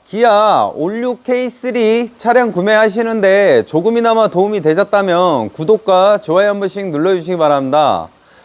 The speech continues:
보험 이력은 아쉽게도 세 건 있습니다. 마찬가지로 저희 성능 점검장에서 점검한 결과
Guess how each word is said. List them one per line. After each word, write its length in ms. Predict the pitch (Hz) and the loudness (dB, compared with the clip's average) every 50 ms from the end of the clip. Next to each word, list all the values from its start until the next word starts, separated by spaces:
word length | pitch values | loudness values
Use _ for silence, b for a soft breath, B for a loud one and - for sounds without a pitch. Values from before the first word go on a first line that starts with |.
| b b | b b
보험 340 | - 180 247 285 302 269 233 | 0 2 4 4 4 2 0
이력은 640 | 208 208 254 262 226 233 233 233 240 226 196 151 | 0 2 2 2 2 2 2 2 2 2 0 0
아쉽게도 840 | 131 135 156 156 - - - 240 233 220 190 196 190 202 226 233 220 - | 0 0 0 -2 -4 -6 -2 0 0 0 2 2 2 2 0 -2 -6 -10
세 220 | - - 208 240 | -12 -6 -4 -4
건 260 | 240 - 277 269 240 | -2 -2 -2 -2 0
있습니다. 800 | 208 175 - 175 180 165 156 156 165 165 156 127 101 87 80 85 _ b b b b b b b | -2 -4 -6 -6 -6 -6 -2 0 2 2 4 2 2 0 -4 -6 _ b b b b b b b
마찬가지로 1040 | b 127 156 - 247 254 247 247 262 233 240 254 226 220 226 240 233 202 156 131 | b 0 0 2 2 0 2 2 0 0 0 2 2 4 4 4 4 4 4 2
저희 280 | - - 175 208 208 208 | 0 0 0 0 0 0
성능 380 | 190 240 247 262 262 262 262 202 | -2 -2 -4 -4 -4 -4 -4 -4
점검장에서 800 | 160 160 175 196 233 226 220 226 226 226 226 214 214 226 214 | -4 -6 -4 -4 -4 -4 -2 -2 -2 -2 -2 -2 -2 -2 -2
점검한 580 | 165 156 151 165 175 196 208 214 214 214 214 165 | -2 -2 -2 -2 -2 -2 0 0 0 -2 -2 -2
결과 920 | 139 143 151 180 170 202 196 180 180 190 190 180 156 120 95 85 90 | -2 0 0 2 2 2 4 4 4 4 4 4 2 2 0 -2 -6